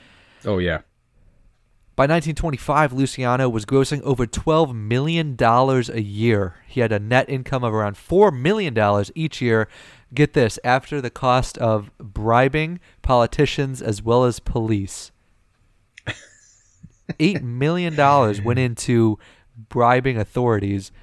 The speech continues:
Speaker 2: so he can get away with what he was getting away with.
Speaker 1: Well, you
Speaker 2: Oh
Speaker 1: gotta spend
Speaker 2: my
Speaker 1: money to
Speaker 2: God.
Speaker 1: make money.
Speaker 2: That's true. That's true.
Speaker 1: <laughs>
Speaker 2: Oh, jeez. Luciano and his partners ran the largest bootlegging operation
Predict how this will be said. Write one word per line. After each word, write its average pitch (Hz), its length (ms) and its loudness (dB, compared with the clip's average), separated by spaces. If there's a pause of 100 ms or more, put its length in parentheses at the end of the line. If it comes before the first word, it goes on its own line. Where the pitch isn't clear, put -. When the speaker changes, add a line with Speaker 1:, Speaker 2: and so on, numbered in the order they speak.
(120)
Speaker 2:
so - 140 -2
he 113 100 0
can 113 100 -10
get 107 160 2
away 107 180 2
with 101 160 -2
what 107 120 -4
he 101 60 -2
was 98 100 -6
getting 104 260 -6
away 101 240 -4
with. 107 220 -6 (180)
Speaker 1:
Well, 135 320 4
you 110 60 4
Speaker 2:
Oh 110 40 4
Speaker 1:
gotta 127 180 4
spend 110 140 0 (120)
Speaker 2:
my 135 80 2
Speaker 1:
money 131 220 4
to 120 60 2
Speaker 2:
God. 117 60 0
Speaker 1:
make 127 220 0
money. 90 320 -6 (300)
Speaker 2:
That's 117 540 0
true. 156 300 0
That's 110 340 0
true. 117 280 -2
Speaker 1:
<laughs> - 40 -6 (440)
Speaker 2:
Oh, 107 280 0 (180)
jeez. 113 540 -4
Luciano 151 640 2
and 127 60 -2
his 113 120 -2
partners 127 480 -2
ran 117 220 -2
the 110 80 -4
largest 110 640 -2
bootlegging 131 440 -4
operation 104 600 -6